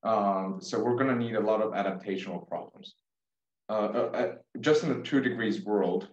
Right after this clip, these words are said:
it's going to cost the world on an annual basis around a hundred million, um, dollars just to adapt to it. Uh, so we're gonna have, have to create a lot of solutions that are gonna help people. And everyone,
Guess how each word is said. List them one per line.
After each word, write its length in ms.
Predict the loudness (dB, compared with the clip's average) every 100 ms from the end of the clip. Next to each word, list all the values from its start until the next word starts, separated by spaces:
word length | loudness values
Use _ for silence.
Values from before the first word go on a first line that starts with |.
| _
it's 160 | -10 -2
going 260 | -2 0
to 160 | -4 -6
cost 400 | -2 -2 -2 -6
the 60 |
world 440 | -4 0 0 -2 -4 _ _ -6
on 120 | -4
an 140 | -2
annual 320 | -2 0 0
basis 580 | 0 -2 -2 -2 -4 -6 _ _ _ _ -4
around 400 | 0 4 4 2
a 60 | 0
hundred 400 | 0 2 2 2
million, 440 | 2 0 -4 -10 _ _ -6
um, 260 | -4 -4
dollars 440 | -2 -4 -4 -8 -10
just 320 | -4 -2 -2
to 120 | -2
adapt 300 | -2 -4 -6
to 120 | -12
it. 80 | -14 _ _ _ _ _ _
Uh, 340 | -2 0 0 -2
so 180 | -2
we're 180 | -2 0
gonna 360 | 0 0 0 -4
have, 180 | -10 -12 _ -16
have 200 | -6 -6 -4
to 280 | -4 -4 -2
create 260 | 0 4
a 40 | 4
lot 200 | 2 0
of 80 |
solutions 520 | -2 -6 -6 -6 -6 -6
that 100 | -6
are 80 | -4
gonna 200 | -4 -4
help 260 | -6 -6
people. 340 | -12 -16 -18 -20 _ _ -6
And 100 | 0
everyone, 460 | 2 4 2 0